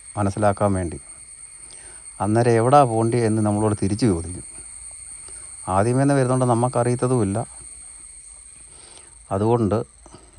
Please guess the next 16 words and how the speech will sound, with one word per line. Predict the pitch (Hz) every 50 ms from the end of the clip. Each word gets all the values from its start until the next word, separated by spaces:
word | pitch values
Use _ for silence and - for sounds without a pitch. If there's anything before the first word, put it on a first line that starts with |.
| - -
മൺട്രോ | 107 107 - 156 120 120 120
തുരുത്ത് | - 127 113 - 110 104
എസ് | 98 - - 113
വളവിൻ്റെ | 117 120 120 123 117 107 101
അവിടെ | 101 104 101 - -
പോകാനാ | 95 98 101 98 95 92 92 - - - - - - - - - - - - - - - _ _ - -
എന്ന് | 95 98 104 95 95 -
ചോദിച്ച് | 92 95 101 104 98 - 107 90
വേണം | 87 90 98 92 85
വഴി | 95 95 95 - - - -
മനസ്സിലാക്കാൻ. | 90 90 92 95 90 82 90 - - - - - - - _ _ _ - - - - - - - - - - - - - - - - - - -
ഇവിടെ | 110 101 113 120 120
വന്നിട്ട് | 113 110 113 107 - - 123 - - - - - - - - - - - - - - - - - - - - - - - - - - - - 113
ഈ | 110 110 110
റോഡ് | 107 113 117 131
സൈഡിൽ | - 123 120 120 127